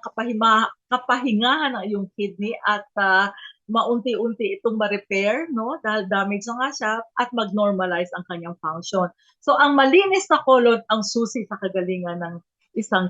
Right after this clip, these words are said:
kidney. So, ang, ang kailangan natin ay maglinis ng colon. Ito ang absolute first step para sa kagalingan ng iyong, ah, kidney.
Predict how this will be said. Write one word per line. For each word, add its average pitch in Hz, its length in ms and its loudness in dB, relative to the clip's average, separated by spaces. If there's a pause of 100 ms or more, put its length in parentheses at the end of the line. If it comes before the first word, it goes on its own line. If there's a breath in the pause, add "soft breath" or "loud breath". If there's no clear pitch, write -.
(140)
kidney. 190 560 4 (240 soft breath)
So, 247 480 6 (320)
ang, 214 560 4
ang 208 400 0
kailangan 240 480 2
natin 208 320 -4
ay 202 80 0
maglinis 240 560 -4
ng 285 160 -6
colon. 196 480 2
Ito 220 240 -2
ang 208 320 -4
absolute 269 560 0 (160)
first 202 240 -4
step 196 240 -4
para 185 320 0
sa 185 400 -2
kagalingan 175 560 -6
ng 160 140 -8 (340)
iyong, 214 400 6 (400)
ah, 170 240 4
kidney. 175 560 -2